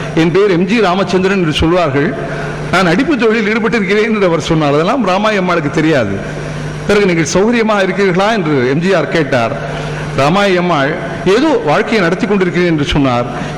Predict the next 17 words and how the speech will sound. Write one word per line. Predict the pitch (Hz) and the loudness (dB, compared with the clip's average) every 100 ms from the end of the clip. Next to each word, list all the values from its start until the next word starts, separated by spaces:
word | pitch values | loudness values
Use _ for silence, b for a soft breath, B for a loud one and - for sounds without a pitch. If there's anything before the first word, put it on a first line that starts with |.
| 170 | 0
இருபத்தைந்தாயிரம் | 202 277 233 226 214 208 196 180 | 2 2 0 0 2 2 0 0
ரூபாய் | 214 254 240 214 | 0 2 0 0
தொகையை | 190 214 208 170 | 0 0 2 2
ராமாயி | 170 202 220 | 0 0 0
அம்மாளுக்கு | 196 180 170 165 160 | 0 0 0 0 0
உடனே | 170 208 | 0 0
கையில் | 208 170 226 226 | 0 0 0 2
கொடுத்த | 180 165 156 | 2 2 2
எம் | 131 147 | 2 2
ஜி | 180 | 2
ஆர், | 220 262 160 - - - - - - - - - - | 2 0 -4 -6 -8 -8 -8 -8 -8 -8 -8 -8 -2
தான் | 156 165 160 | 0 2 0
திரும்ப | 208 285 277 | 0 0 0
சென்னை | - 190 226 | 0 0 2
வந்ததும் | 214 170 156 156 151 B B B - | 0 0 0 0 -2 B B B -2
மாதந்தோறும் | 123 127 156 196 220 208 240 277 208 - 151 | 2 4 2 2 2 2 2 2 0 -2 0
அவருக்கு | 156 175 - 247 | 0 0 0 0